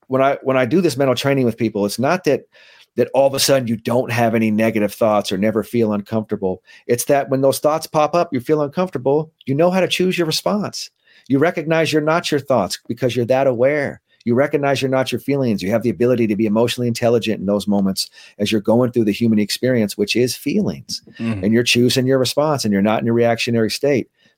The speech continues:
Speaker 1: That, you start to do that kind of stuff, you open your whole life up. You start to really shift everything. And then you do it a few times and get some good, like, results from it where you're feeling good. And,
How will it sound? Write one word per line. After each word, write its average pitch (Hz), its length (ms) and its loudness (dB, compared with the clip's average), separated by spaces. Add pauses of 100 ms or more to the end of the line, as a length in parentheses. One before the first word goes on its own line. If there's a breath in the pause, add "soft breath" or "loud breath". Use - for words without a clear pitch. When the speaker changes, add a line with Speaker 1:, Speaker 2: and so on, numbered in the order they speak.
(120)
Speaker 1:
That, 202 480 0
you 127 100 -6
start 175 240 0
to 143 80 -2
do 151 160 4
that 165 220 2
kind 180 180 -2
of 160 60 -2
stuff, 175 280 0
you 139 140 -4
open 131 300 0
your 90 100 0
whole 117 400 2
life 107 300 0
up. 78 220 -4 (680)
You 135 440 2
start 123 400 0
to 101 300 0
really 120 580 2
shift 120 420 0
everything. 107 840 0 (460 loud breath)
And 101 80 -2
then 151 80 2
you 185 80 4
do 143 100 2
it 123 60 2
a 117 40 0
few 135 180 0
times 127 340 0
and 104 80 -2
get 117 140 0
some 110 160 -4
good, 117 340 0
like, 110 220 -2
results 117 480 0
from 120 180 -2
it 123 100 0
where 107 80 -2
you're 92 100 -2
feeling 113 340 0
good. 113 320 2
And, 160 200 -6